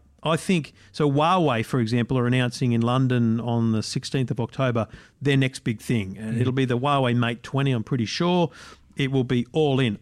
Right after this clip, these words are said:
Speaker 1: I think you should try that phone 'cause, you know, you're good at photography, you love your video.
Speaker 2: Yeah.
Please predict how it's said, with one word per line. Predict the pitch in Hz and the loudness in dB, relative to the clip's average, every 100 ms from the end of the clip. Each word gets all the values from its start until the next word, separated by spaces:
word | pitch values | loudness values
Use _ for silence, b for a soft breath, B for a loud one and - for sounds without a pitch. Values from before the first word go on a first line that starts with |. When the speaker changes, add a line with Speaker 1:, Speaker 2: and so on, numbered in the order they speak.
| - | -4
Speaker 1:
I | 143 202 | 0 2
think | - 226 147 | 4 2 2
you | 131 131 147 | 0 2 0
should | - 139 | -2 -6
try | - 127 120 | -2 -2 0
that | 117 104 | -2 -4
phone | 135 110 92 | -4 -4 -6
'cause, | - 135 113 - | -4 -2 -2 -6
you | 165 147 | -4 0
know, | |
you're | 120 147 139 - | 0 0 -2 -2
good | 156 | -4
at | 147 | -2
photography, | 151 135 135 131 131 - 135 | -4 -4 -4 -2 -4 -2 0
you | 123 | 0
love | 113 123 135 | 0 -2 0
your | 127 120 | -2 -2
video. | 127 123 120 117 B B - | -2 0 0 -2 B B -8
Speaker 2:
Yeah. | 123 | -6